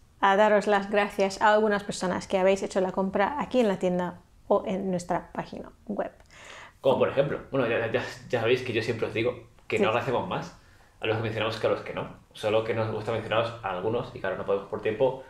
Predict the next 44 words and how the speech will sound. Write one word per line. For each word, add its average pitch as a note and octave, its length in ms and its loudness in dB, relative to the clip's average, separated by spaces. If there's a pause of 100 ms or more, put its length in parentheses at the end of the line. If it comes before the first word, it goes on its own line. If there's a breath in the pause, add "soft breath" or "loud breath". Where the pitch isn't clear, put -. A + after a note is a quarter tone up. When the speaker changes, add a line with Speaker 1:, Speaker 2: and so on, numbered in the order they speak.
(320 loud breath)
Speaker 2:
mencionaros A2 440 0 (140)
a - 180 -2
todos B2 200 0
y A#2 60 -8
todas. - 220 -2 (520 soft breath)
Como G#2+ 140 4
por G#2+ 60 2
ejemplo, B2+ 400 2 (180)
Georgina A2+ 720 2
D, - 360 2
Georgina A2 180 -2
D, C3 360 0 (120)
eh, F#2+ 520 2
aquí A2 220 2
es B2 60 8
reservita C#3 760 2 (180)
ya A#2+ 200 4
de C3 180 2
Atelier A2+ 560 0 (260)
ocho, B2 400 0
edición A#2 260 -4
especial, - 560 -2
ya - 100 -8
sabéis, A2 480 -2
eh, F2 500 -6
Atelier G#2 520 -4 (100)
nuevo A#2 380 -2
supone G#2 400 -4
dos G#2 180 -6
ediciones, B2+ 580 -6 (420 soft breath)
una A#2 160 -2
limitada G#2+ 360 -2
con G#2+ 120 -2
algo, D#3+ 400 2
en G2 80 -8
esta - 380 -10
ocasión A2 380 -4
es - 180 -4
un, B2 260 -2
el F#2 140 -10
libro A2+ 320 0
artbook C#3+ 320 -2
con G#2 80 -8
imágenes A2+ 500 -4